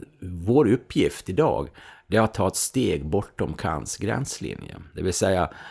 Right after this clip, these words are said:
att de gränser som Kant har stakat ut för förnuftet, de måste vi överskrida. Och det är ju det som alla Fichte, Schelling, Hegel,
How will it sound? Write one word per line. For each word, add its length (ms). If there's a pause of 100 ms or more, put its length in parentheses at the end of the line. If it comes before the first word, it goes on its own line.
(180)
att 320
de 240
gränser 500
som 220
Kant 380
har 240
stakat 440
ut 180
för 160
förnuftet, 580 (300)
de 200
måste 340
vi 240
överskrida. 640 (100)
Och 100
det 40
är 20
ju 60
det 180
som 240
alla 500
Fichte, 540
Schelling, 460
Hegel, 600